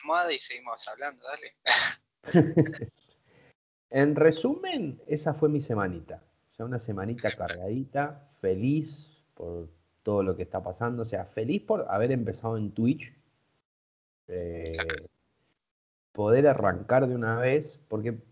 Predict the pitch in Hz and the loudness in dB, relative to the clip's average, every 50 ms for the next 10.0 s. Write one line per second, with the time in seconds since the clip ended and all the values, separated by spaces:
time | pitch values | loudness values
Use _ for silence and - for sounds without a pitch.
0 | _ _ - - 110 113 113 113 - - - - - - 104 123 131 120 - - | _ _ -4 -2 0 0 -2 -2 -6 -8 -8 -8 -6 -6 -4 -4 -4 -4 -6 -10
1 | _ _ _ _ _ _ - - 113 113 113 117 117 120 139 139 139 - 151 147 | _ _ _ _ _ _ -6 -4 -4 -2 0 0 0 2 0 2 2 2 2 2
2 | 147 151 156 151 143 139 - 131 - - 135 123 127 117 113 104 117 - - - | 2 2 2 2 2 0 -2 -4 -4 -4 -4 -4 -4 -4 -4 -6 -6 -6 -4 -4
3 | 110 107 101 113 110 - 123 117 113 117 117 117 110 110 101 - 120 120 110 - | -2 -2 -2 -4 -2 -2 0 2 2 2 2 0 0 -2 -4 -4 -4 -6 -4 -4
4 | 113 110 110 123 117 107 - - _ _ _ _ _ _ _ _ - 170 185 196 | -6 -6 -4 -6 -6 -8 -8 -14 _ _ _ _ _ _ _ _ 0 2 4 4
5 | 185 - - - - 135 165 190 214 214 214 214 220 214 - - 196 - - 156 | 2 2 -2 -4 -2 -2 -2 -2 -2 2 4 4 4 4 2 0 0 2 2 0
6 | 160 185 220 233 233 - 175 156 151 156 165 170 160 156 160 160 - 170 139 123 | 2 2 0 0 2 4 4 4 6 4 4 4 4 4 2 4 4 6 6 6
7 | 127 117 104 92 92 92 - - _ _ _ _ _ _ _ _ _ _ _ _ | 6 6 4 4 2 -2 -10 -16 _ _ _ _ _ _ _ _ _ _ _ _
8 | _ _ _ _ _ _ _ _ _ _ _ _ _ _ _ _ - 143 107 90 | _ _ _ _ _ _ _ _ _ _ _ _ _ _ _ _ -10 -10 -10 -10
9 | - 87 87 87 85 82 - 85 90 - _ _ - 85 85 85 87 85 82 | -10 -12 -12 -12 -12 -12 -12 -14 -14 -14 _ _ -10 -10 -10 -12 -14 -18 -20